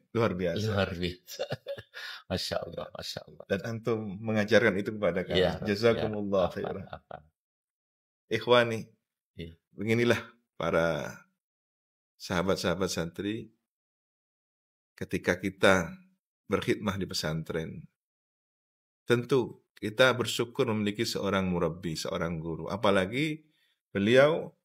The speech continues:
Speaker 1: sanad keilmuannya melalui Abu Ya Said Muhammad Al-Maliki
Speaker 2: Alhamdulillah.
Speaker 1: sudah tidak bisa diragukan lagi.
Speaker 2: Alhamdulillah.
Speaker 1: Jelas. Tetapi ada sir keberkahan lagi,
Speaker 2: Sir.
Speaker 1: tambahan dari semua itu,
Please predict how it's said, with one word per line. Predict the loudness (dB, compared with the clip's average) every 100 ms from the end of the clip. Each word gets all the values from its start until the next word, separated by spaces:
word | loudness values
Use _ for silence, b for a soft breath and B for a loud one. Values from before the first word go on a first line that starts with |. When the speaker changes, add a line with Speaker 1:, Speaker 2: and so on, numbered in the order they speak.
| -10
Speaker 1:
sanad | -2 0 2 0
keilmuannya | 0 0 0 2 2 0 -4 -6 -10 -16 _ _ _ _ _ _
melalui | -2 0 2
Abu | 2 2
Ya | 6 6
Said | 4 0 0
Muhammad | -4 -2 -2
Al-Maliki | -2 -2 -2 -4 -6 -8 -10 -12
Speaker 2:
Alhamdulillah. | -14 -14 -20 _
Speaker 1:
sudah | -10 -2 -2 0
tidak | -2 -2 -4
bisa | -4 -4 -4 -10 _ _ _ _ 0
diragukan | 4 4 0 -8
lagi. | -6 -8 -10 -16 _
Speaker 2:
Alhamdulillah. | -16 -16 -18 _ _
Speaker 1:
Jelas. | -4 0 2 2 0 -6 -8 -16 _ _ _ _
Tetapi | -2 4 4 4 -2 -2 -6 -8
ada | -2 2 2
sir | 2 6 8 6 2
keberkahan | 0 2 2 4 4 4 2
lagi, | 2 0 0
Speaker 2:
Sir. | 4
Speaker 1:
tambahan | 6 8 6 6 6 6
dari | 4
semua | 2 -2 -2 -4
itu, | -6 -8